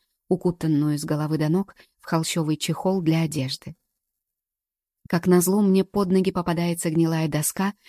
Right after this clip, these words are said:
и раздаётся громкий хруст. Детектив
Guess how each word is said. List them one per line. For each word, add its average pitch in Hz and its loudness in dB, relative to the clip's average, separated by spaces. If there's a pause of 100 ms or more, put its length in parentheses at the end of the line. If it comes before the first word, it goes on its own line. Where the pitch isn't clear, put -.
(160)
и 190 2
раздаётся 170 0
громкий 156 -2
хруст. - -8 (720)
Детектив 190 0